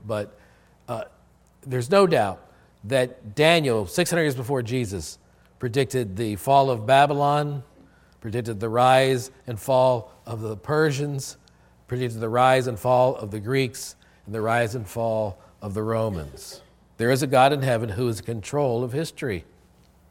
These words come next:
There is a God in heaven, even as human enterprises decline as time goes on. Nothing human lasts.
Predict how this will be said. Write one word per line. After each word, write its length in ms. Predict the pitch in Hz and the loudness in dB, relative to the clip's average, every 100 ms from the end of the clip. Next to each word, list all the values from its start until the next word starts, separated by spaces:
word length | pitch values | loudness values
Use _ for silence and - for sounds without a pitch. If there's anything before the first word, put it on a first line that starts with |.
| _ _ _ _ _ _ _ _ _ _ _ _ _ _ _ _ _ | _ _ _ _ _ _ _ _ _ _ _ _ _ _ _ _ _
There 100 | 151 | 4
is 100 | 160 | 4
a 40 | 160 | 6
God 180 | 165 | 6
in 100 | 156 | 6
heaven, 320 | 147 180 180 165 | 4 4 4 2
even 280 | 165 190 | 2 2
as 160 | 160 135 | 2 2
human 240 | 190 175 | 2 2
enterprises 680 | 165 196 185 160 151 143 131 | 2 0 2 4 4 2 -6
decline 680 | 127 131 - 160 185 151 139 | -6 -8 -2 2 4 4 2
as 120 | 143 131 | 0 0
time 320 | 143 147 151 | 0 0 2
goes 240 | 156 156 | 0 0
on. 380 | 175 196 143 78 - _ _ _ _ _ _ _ _ _ _ _ _ _ _ _ _ 120 | -2 -2 -4 -8 -16 _ _ _ _ _ _ _ _ _ _ _ _ _ _ _ _ -2
Nothing 320 | 156 175 190 | 0 0 2
human 260 | 190 214 190 | 2 4 4
lasts. 640 | 196 226 165 107 - | 6 6 4 0 -8